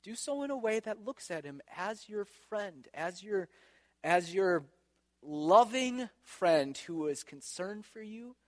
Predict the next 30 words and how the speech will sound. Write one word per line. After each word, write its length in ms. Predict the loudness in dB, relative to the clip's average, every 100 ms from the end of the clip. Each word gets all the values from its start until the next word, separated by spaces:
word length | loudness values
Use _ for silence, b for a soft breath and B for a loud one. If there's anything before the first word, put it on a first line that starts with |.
| _ _ _
who 200 | -14 -14 -16
cares 540 | -6 0 2 2 0
for 200 | -6 -6
you, 320 | -6 -8 -10 -14 _ _ _
who 180 | -12 -10
knows 440 | -4 2 2 2
your 140 | -4 -8
need. 580 | -10 -10 -8 -6 -8 -14 _ _ _ _ _ _ _ _
And 140 | -8 -4
do 140 | -2
so 200 | 0 -2
not 360 | 0 0 0 -4
just 260 | -8 -8
when 260 | 2 2 2
you 120 | -4
see 560 | -6 -6 -8 -4 -4 -4 _ _ _ _ _ _ _ _
some 260 | -8 -6 -6 -4
issue 340 | -4 -2 -2
arise, 580 | -6 -8 -16 -18 -20 -20 _ _ _ _ _ _ _ 4
not 160 | 6
when 140 | 8 8
there's 240 | 8 6
an 80 | 4
emergency 800 | 2 8 10 10 4 -10 -6 0
or 100 | 2
you 200 | 0 0
have 320 | 8 10 10
a 60 | 8
need 540 | 0 -4 0 0 -2
or 300 | 2 6 6